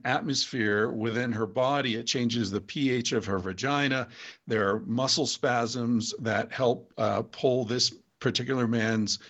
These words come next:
sperm up toward the ovum. There are all sorts of physiological things that are happening associated with her orgasm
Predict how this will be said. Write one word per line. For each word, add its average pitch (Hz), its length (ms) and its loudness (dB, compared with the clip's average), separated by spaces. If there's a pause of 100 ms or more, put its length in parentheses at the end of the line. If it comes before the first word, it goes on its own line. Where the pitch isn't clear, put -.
(100)
sperm 120 560 -2
up 117 200 -2
toward 117 260 2
the 101 180 -2
ovum. 139 520 0 (360)
There 131 140 -2
are 131 40 0
all 180 140 2
sorts 190 260 -2
of 147 120 -2
physiological 127 800 0
things 107 300 -4
that 113 120 0
are 107 80 0
happening 123 580 -2
associated 131 840 0
with 104 220 0
her 113 200 0
orgasm 113 720 0